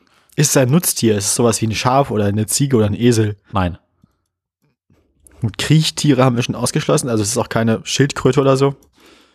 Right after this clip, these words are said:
Speaker 2: Definitiv nicht, nee.
Speaker 1: Hm. Keine
Speaker 2: Aber
Speaker 1: Reptilie und keine Amphibie?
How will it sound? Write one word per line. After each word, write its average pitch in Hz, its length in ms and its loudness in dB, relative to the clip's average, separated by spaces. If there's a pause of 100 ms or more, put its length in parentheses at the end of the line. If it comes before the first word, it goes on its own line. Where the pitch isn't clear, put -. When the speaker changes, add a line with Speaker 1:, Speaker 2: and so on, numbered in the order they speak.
(400)
Speaker 2:
Definitiv 104 500 0
nicht, 104 200 -6
nee. 90 200 -6 (840)
Speaker 1:
Hm. 113 280 -4 (920)
Keine 135 220 2
Speaker 2:
Aber 139 100 2
Speaker 1:
Reptilie 151 440 2
und 139 80 0
keine 139 240 2
Amphibie? 127 480 0